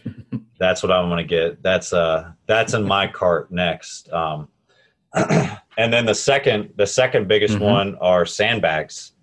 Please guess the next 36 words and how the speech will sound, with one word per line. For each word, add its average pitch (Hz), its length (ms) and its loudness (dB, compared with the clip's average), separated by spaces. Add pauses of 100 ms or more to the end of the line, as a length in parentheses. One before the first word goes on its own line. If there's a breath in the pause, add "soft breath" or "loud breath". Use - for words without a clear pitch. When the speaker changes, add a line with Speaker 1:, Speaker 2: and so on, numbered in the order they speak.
(520)
Speaker 2:
Um, 85 500 0 (240)
obviously, 113 500 0
you 113 140 -2
can, 110 380 -2 (380)
if - 80 -20
you're, 131 440 2
if 101 120 -4
you're 107 100 -2
balling 127 280 4
on 120 120 0
a 113 40 -2
budget, 101 540 2 (220)
you 98 200 -4
can 95 280 -4
go 92 420 2
get 95 220 0
a 87 60 -2
military 90 500 0
duffel 87 300 -2
bag, 90 440 0
or 82 100 -2
you 90 200 -6
can 85 160 -10
fill 87 340 -4
anything 85 440 -8
up, 85 380 -2 (460)
um, 76 260 -10
as 76 120 -18
long 85 240 -2
as 80 120 -10
it's - 460 -6 (960)
decent 92 500 -6 (320)
and 82 200 -12
carry 92 400 -2
it, 95 180 -2
but 80 280 -2